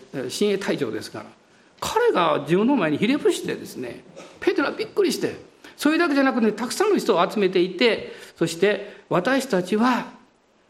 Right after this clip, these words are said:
ペテロさんの前に出てます」と言ってないですよね。「神の御前に出ております」。気がついたと思います。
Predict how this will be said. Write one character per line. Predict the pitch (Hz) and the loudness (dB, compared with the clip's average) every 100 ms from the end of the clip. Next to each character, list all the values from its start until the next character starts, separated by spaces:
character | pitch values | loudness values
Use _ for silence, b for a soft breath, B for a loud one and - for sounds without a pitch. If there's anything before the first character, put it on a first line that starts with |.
| _ | _
ペ | - 247 | -4 0
テ | 269 | 2
ロ | 240 208 | 4 4
さ | 196 180 | 4 4
ん | |
の | 170 | 2
前 | 165 180 | 2 2
に | 160 | 2
出 | 147 | 0
て | 160 170 | 0 0
ま | 160 | 0
す」 | 147 | -4
と | 135 | -4
言 | 127 | -4
っ | |
て | 143 147 | -2 -4
な | 127 | -4
い | |
で | 107 | -6
す | |
よ | 120 | -10
ね。 | 117 110 - _ _ _ _ _ _ _ - | -10 -12 -18 _ _ _ _ _ _ _ -8
「神 | - 294 320 | -2 2 2
の | 208 151 | 2 2
御 | 143 | 2
前 | 160 156 147 | 2 2 2
に | 160 226 240 - - - | 2 0 -2 -10 -18 -8
出 | 127 | -6
て | 110 | -6
お | 104 | -10
り | - | -12
ま | - | -16
す」。 | - - - _ _ _ _ _ _ _ _ _ _ _ _ _ _ _ _ | -16 -18 -20 _ _ _ _ _ _ _ _ _ _ _ _ _ _ _ _
気 | - 208 | -6 -2
が | 240 | -2
つ | 240 | -2
い | 156 | -8
た | 123 | -10
と | - | -12
思 | - | -18
い | |
ま | - | -20
す。 | - | -20